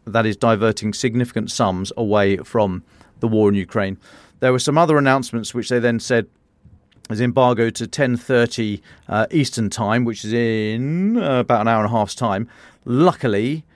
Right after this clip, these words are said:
I didn't understand a word of it, so all the embargoed stuff, I couldn't babble anyway 'cause I didn't know what they were talking about. But there'll be some more announcements coming out later on in the next few hours that you will see on this, on this subject.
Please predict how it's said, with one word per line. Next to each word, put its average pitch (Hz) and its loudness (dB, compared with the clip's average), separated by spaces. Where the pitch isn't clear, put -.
I 131 0
didn't 131 -2
understand 120 0
a 113 2
word 120 4
of 90 -6
it, 127 -2
so 123 2
all 143 0
the 135 4
embargoed 120 2
stuff, - -6
I - -12
couldn't 104 -6
babble 98 -2
anyway 95 -2
'cause 82 -12
I 87 -8
didn't 85 -10
know 90 -10
what 87 -8
they 87 -8
were 85 -14
talking 90 -10
about. 85 -12
But 139 4
there'll 135 6
be 127 4
some 147 -2
more 160 4
announcements 131 2
coming 117 0
out 117 2
later 123 2
on 113 2
in - -6
the 120 2
next 127 0
few 113 0
hours 101 -2
that 107 -10
you 113 -8
will 104 -8
see 104 -6
on 104 -8
this, 98 -8
on 104 -8
this 98 -6
subject. 87 -8